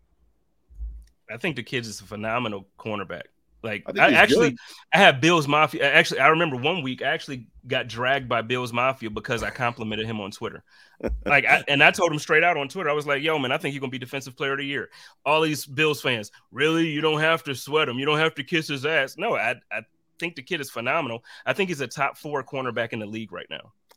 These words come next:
Speaker 2: I think he's phenomenal and very good, but he's handsy.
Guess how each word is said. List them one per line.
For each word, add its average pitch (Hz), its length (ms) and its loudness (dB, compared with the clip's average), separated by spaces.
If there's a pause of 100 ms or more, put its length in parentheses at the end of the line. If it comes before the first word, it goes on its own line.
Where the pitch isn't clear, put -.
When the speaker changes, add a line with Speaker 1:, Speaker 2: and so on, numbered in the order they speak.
(100)
Speaker 2:
I 110 120 6
think 135 180 4
he's 123 260 4
phenomenal 90 800 2
and 92 100 -2
very 85 260 4
good, 76 380 -2
but 95 140 2
he's 98 180 -2
handsy. 80 420 -4